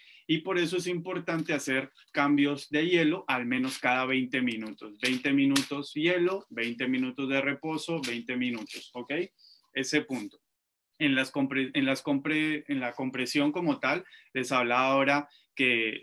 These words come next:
eh, usar los vendajes elásticos, como les mostré, ¿sí?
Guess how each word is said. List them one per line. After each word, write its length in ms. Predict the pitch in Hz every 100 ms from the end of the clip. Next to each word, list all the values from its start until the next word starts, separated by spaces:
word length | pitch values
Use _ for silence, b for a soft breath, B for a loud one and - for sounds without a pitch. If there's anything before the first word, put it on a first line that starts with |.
| -
eh, 160 | 131
usar 320 | 120 117 135 135
los 160 | 135
vendajes 480 | 135 123 120 120 123
elásticos, 640 | 127 139 147 190 175 190
como 200 | - 123
les 140 | 120 113
mostré, 560 | 110 104 - 147 180 -
¿sí? 340 | - 143 -